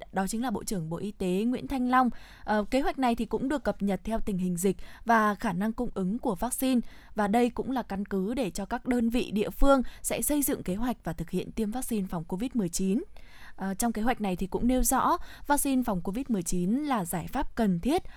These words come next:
và quan trọng để phòng chống dịch bệnh và phát triển kinh tế xã hội.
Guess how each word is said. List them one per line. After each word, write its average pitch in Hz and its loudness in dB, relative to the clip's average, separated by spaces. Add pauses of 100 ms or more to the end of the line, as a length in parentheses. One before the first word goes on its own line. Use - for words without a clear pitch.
(120)
và 233 2
quan 294 -2
trọng 262 -2
để 190 -2
phòng 170 -6
chống 170 -4
dịch 254 -4
bệnh 202 4 (300)
và 202 2
phát - 6
triển 185 2
kinh 196 -4
tế 180 -2
xã 240 -2
hội. 254 4